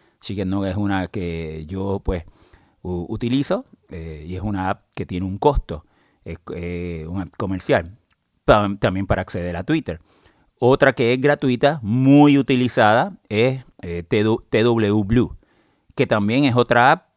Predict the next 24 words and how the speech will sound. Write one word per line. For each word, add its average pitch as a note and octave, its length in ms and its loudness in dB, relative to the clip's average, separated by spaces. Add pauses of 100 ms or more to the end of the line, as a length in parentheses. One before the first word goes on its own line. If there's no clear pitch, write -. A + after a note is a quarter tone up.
(160)
que G#2+ 120 -2
está A#2 320 2
hecha - 340 -2 (160)
para D#3 280 6
personas G2 440 -2
ciegas. G2+ 500 -6 (260)
Porque G3 600 2 (220)
estas E3 460 2
apps, D#3+ 420 4
estamos G2 340 -6
hablando, A2 260 2
¿verdad?, G2+ 240 2
en G#2 60 -2
este - 160 -6
caso A#2+ 240 -2
de B2 80 2
Windows, A2 560 -2 (800)
eh, A#2 340 -2 (200)
al C3 280 6
ya D3+ 340 6
saber D#3+ 720 2
que A#2+ 120 -2
sus A2 180 -2
usuarios A#2+ 680 4